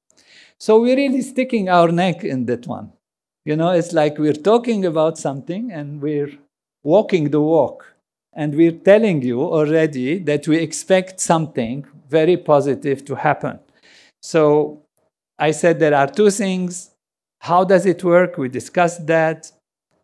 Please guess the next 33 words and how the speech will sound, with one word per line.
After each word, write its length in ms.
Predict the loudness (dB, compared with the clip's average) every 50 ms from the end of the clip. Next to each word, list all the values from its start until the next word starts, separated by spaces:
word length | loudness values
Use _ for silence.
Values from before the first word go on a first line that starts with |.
| -6
Does 260 | 2 4 4 4 4 2
it 200 | 0 0 0 -2
work? 540 | 2 2 4 4 2 2 0 -4 -14 _ -20 _ _ _
We 160 | -4 -4 -2
have 280 | 0 -2 -4 -4 -4 -6
tried 360 | 0 4 4 4 4 2 0
it 180 | -4 -6 -6 -6
many 280 | -4 -2 -2 -2 -4
times, 640 | -2 -4 -4 -4 -4 -4 -6 -8 -8 -10 -14 -16 -20 _ _
and 280 | -10 -8 -8 -6 -8 -8
we 140 | -8 -8 -6
will 140 | -6 -8 -8
hear 260 | -8 -8 -6 -6 -6
from 520 | -8 -10 -8 -6 -6 -6 -8 -10 -16 -18 _ _ _ _ _ -10
our 380 | -6 -4 -4 -4 -6 -8 -10 _ _
colleagues, 500 | -6 -6 -6 -6 -6 -10 -10 -16 -20 -14 -6
other 260 | -4 -4 -4 -4 -6
scientists, 640 | -8 -6 -8 -8 -8 -8 -10 -8 -8 -8 -8 -10 -16 _ _ _ _ _ _ _ _ _ -12
more 320 | -8 -4 -2 0 2 2 2
about 400 | 2 4 4 4 4 4 0 -4
how 260 | 0 2 2 4 4
it 180 | 0 -2 -2
works 440 | -4 -2 -2 -2 -2 -4 -8 -14 -16 -10
and 220 | -6 -4 -4 0 2
does 200 | 2 0 2 0
it 200 | -4 -6 -4 -4
work. 440 | -2 -2 0 0 -2 -4 -8 -18 _ _ _ _ _ _ _ _ _
And 380 | -6 -4 -4 -4 -6 -10 -16 -20 _ -8
it 180 | -8 -8 -6 -4
has 280 | -2 -2 -2 -2 -2
been 280 | -4 -8 -8 -6 -4 -2
really 400 | 0 2 2 2 2 2 0 0
done, 480 | 0 -2 -2 -2 -4 -6 -8 -12 -16